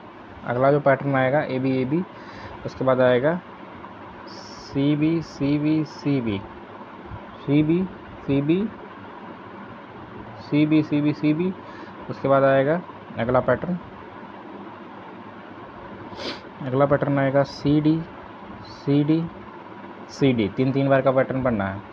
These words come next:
सीडी, सीडी, सीडी, उसके बाद क्या बनेगा, ईडी, ईडी, ईडी। तो इस तरीके से जो हमारा answer बैठ रहा है, answer is that, Answer क्या बैठ रहा है, सी बैठ रहा है, ऑप्शन क्या हमारा बैठ रहा है, सी। ठीक है, इस क्वेश्चन के बाद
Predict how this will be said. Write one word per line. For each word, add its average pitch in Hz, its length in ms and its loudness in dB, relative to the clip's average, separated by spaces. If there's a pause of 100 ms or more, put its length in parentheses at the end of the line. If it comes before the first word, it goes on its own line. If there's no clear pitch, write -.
सीडी, 135 240 0
सीडी, 127 260 -2
सीडी, 143 340 0 (440)
उसके 131 160 0
बाद 131 160 4
क्या 135 100 8
बनेगा, 143 360 4 (840)
ईडी, 160 400 8 (2000)
ईडी, 120 220 4 (180)
ईडी। 101 160 -4 (540)
तो - 100 -2
इस 160 180 2
तरीके 160 240 6
से 160 100 2
जो 160 80 6
हमारा 151 200 4
answer 131 300 4
बैठ 131 200 6
रहा 131 100 4
है, 127 100 4
answer 127 200 -2
is 117 100 0
that, 143 180 6 (400)
Answer 117 240 -4
क्या 117 120 2
बैठ 113 200 2
रहा 127 80 4
है, 175 100 -2 (800)
सी 123 120 4
बैठ 104 240 2
रहा - 80 -2
है, 101 60 -2
ऑप्शन 127 240 -4
क्या 120 120 -2
हमारा 117 180 4
बैठ 117 160 2
रहा 143 80 4
है, - 20 -2
सी। - 160 -10 (1080)
ठीक 175 120 6
है, 180 240 4 (180)
इस 151 80 -6
क्वेश्चन 165 280 4
के 160 80 2
बाद 165 120 6